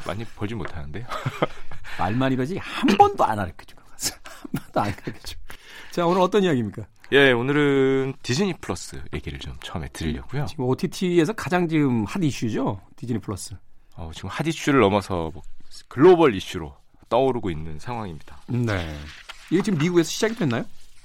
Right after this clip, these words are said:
Speaker 1: 미국에서는 이미 오픈을 했습니다. 작년에
Speaker 2: 아.
Speaker 1: 오픈을 했고요.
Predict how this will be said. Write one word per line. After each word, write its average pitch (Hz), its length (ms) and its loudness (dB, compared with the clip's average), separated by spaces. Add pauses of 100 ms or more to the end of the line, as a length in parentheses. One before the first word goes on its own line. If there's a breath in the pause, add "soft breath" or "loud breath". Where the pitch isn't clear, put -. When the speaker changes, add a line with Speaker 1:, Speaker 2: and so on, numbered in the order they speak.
(140)
Speaker 1:
미국에서는 190 440 0
이미 120 120 -2
오픈을 98 280 -6
했습니다. 92 460 -12
작년에 95 520 2
Speaker 2:
아. - 20 2
Speaker 1:
오픈을 85 340 -4
했고요. 123 380 -6